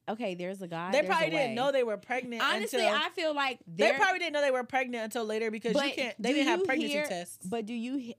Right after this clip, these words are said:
Speaker 1: hear in the Bible, like, oh, like, she was pregnant for ten months?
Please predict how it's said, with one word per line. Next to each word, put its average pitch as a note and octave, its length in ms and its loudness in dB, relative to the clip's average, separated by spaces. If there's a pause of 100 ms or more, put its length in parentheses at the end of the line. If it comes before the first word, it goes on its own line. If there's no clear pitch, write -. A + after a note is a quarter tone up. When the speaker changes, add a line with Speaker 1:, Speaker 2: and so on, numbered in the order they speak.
Speaker 1:
hear A#3 500 -4
in A3+ 200 -4
the G#3 140 -2
Bible, G#3+ 520 -4
like, F3 400 -4
oh, G3+ 300 -4
like, E3+ 280 -6
she - 220 -10
was F#3 140 -12
pregnant F3 360 -8
for D#3+ 140 -8
ten E3+ 320 -8
months? D3+ 440 -10